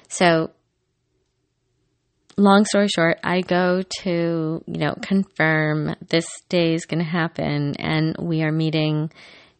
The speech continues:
at this time. And I hadn't heard back. And then I, I got a message from him and he said, you know, "I'm really sorry. I, um, have to go down to Southern Mass to, uh, help a friend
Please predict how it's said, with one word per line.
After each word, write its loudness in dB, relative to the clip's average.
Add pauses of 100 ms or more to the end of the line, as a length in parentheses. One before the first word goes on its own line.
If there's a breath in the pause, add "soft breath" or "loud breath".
at -2
this -4
time. 0 (460 loud breath)
And 4
I 6
hadn't 4
heard 2
back. 0
And -2
then 0
I, -2 (160)
I -2
got -2
a -4
message -2
from -4
him -4
and -2
he -2 (120)
said, -2
you -6
know, -2
"I'm -4
really 2
sorry. -4 (580 loud breath)
I, -2 (100)
um, -2
have -4
to -2
go 0 (500)
down 2
to -4
Southern 4
Mass 0 (840 loud breath)
to, 4 (400 loud breath)
uh, 2
help 4
a 6
friend -6